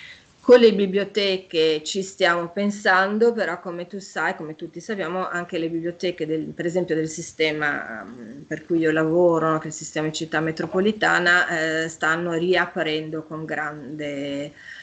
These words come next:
con grande ris-, grandi restrizioni. Eh, ho solo un esempio di una ludobiblioteca che, eh, a Lavagna, che avendo uno spazio a-,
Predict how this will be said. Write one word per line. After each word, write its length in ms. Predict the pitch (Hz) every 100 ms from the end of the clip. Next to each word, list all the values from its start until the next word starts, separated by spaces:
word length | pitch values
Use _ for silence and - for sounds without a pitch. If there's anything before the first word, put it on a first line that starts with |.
| -
con 160 | 175
grande 400 | 165 151 160 160
ris-, 280 | 156 151 -
grandi 380 | 185 160 170 170
restrizioni. 1160 | 156 156 - 151 - - 151 143 143 139 139 - _ _ - - -
Eh, 220 | - 160 151
ho 160 | 208 233
solo 500 | - 240 226 196 180
un 80 | 185
esempio 500 | 185 185 190 214 185
di 80 |
una 180 | 160 156
ludobiblioteca 1160 | 160 165 165 165 190 247 262 170 156 170 165 -
che, 220 | 147 131
eh, 80 | 165
a 220 | 147 139
Lavagna, 460 | 160 185 165 170 165
che 100 | 185
avendo 640 | 165 180 175 160 151 135 -
uno 220 | 151 156
spazio 920 | - - 165 151 - - 147 139 123 110
a-, 160 | 143